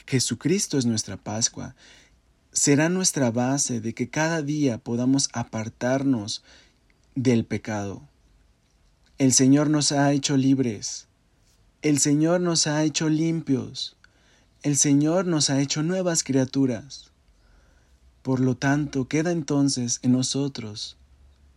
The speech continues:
que conservemos lo que el Señor Jesucristo ya hizo en la cruz del Calvario.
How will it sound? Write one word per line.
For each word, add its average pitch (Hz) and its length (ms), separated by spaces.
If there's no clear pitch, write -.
que - 160
conservemos 135 1120
lo 123 160
que 123 340
el 127 200
Señor 127 420
Jesucristo 123 680
ya 117 260
hizo 139 260
en 117 100
la 101 100
cruz 113 260
del 107 160
Calvario. 98 640